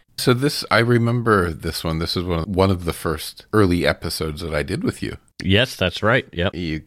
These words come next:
Speaker 1: had me come in for, for one, and here I am about, what, a hundred and thirty-five something <laughs> episodes later? I'm a bad rash you can't get rid of.
Speaker 2: Right,
Speaker 1: <laughs>
Speaker 2: yeah. Stanley Park also played host to a notorious incident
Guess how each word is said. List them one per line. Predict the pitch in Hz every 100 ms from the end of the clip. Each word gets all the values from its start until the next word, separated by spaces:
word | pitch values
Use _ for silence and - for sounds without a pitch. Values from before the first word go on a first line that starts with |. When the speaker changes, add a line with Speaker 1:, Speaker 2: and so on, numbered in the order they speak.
| -
Speaker 1:
had | 80 78
me | 80
come | 76 85 78
in | 78 78 78
for, | - 80 80 -
for | - 85
one, | 69 73 87
and | 98 82 78 -
here | 78 85 78
I | 76
am | 78 78 80
about, | 78 73 76 _ -
what, | 69 -
a | 82
hundred | 73 78
and | 80 78
thirty-five | - 95 98 98 - 110 113 -
something | - - 117
<laughs> | 113
episodes | - - - - 226 196 165 185
later? | 170 185 226 - -
I'm | 185 180 190
a |
bad | 160 127 131
rash | 123 104 110 117
you | 107
can't | 104 110
get | 104 95
rid | 107
of. | 107 110 - - - 196
Speaker 2:
Right, | 120 120 123 120 233 -
Speaker 1:
<laughs> | 214
Speaker 2:
yeah. | 104 98 85 - _ _ -
Stanley | - - 143 226 185
Park | - 131 139 127
also | 127 165 165
played | 117 123 110
host | - 110 120 -
to | - 123
a |
notorious | 110 107 104 - 156 185 160 127 -
incident | 147 156 151 107 95